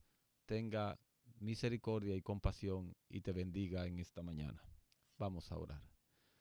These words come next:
Señor, gracias te damos por Cristo Jesús, tu amado Hijo,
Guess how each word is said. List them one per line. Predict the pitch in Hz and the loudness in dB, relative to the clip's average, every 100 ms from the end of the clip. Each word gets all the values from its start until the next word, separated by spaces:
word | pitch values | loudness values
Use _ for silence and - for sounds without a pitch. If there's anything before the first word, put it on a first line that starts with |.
| _ _ _ - - _ | _ _ _ -20 -20 _
Señor, | - 117 135 | 4 10 10
gracias | 123 139 139 131 120 | 12 12 12 12 8
te | 123 | 8
damos | 107 107 95 - | 8 8 6 2
por | 101 95 | 2 2
Cristo | - 110 - 101 | 4 2 4 6
Jesús, | 104 - 110 101 - - - - _ _ _ _ | 6 4 2 0 -2 -12 -14 -18 _ _ _ _
tu | 101 | 4
amado | 101 123 143 143 | 8 10 10 10
Hijo, | 123 95 85 | 10 6 2